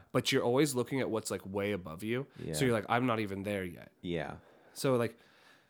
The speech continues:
Speaker 1: to you, there is no success, but to someone that has no information and no idea what the,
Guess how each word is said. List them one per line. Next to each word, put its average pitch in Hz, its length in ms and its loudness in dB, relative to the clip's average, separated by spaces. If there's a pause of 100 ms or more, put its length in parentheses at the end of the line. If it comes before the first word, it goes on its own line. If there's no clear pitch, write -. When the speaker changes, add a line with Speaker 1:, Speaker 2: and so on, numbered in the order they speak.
(480)
Speaker 1:
to 131 120 0
you, 147 380 8
there 123 180 2
is 127 180 4
no 117 100 2
success, 104 460 -2
but 101 140 -6
to 110 100 -4
someone 117 300 0
that 104 160 -4
has 107 380 -4 (680)
no 170 220 6
information 113 520 0
and 110 80 -2
no 156 180 6
idea 117 240 2
what 101 140 -4
the, 98 140 -6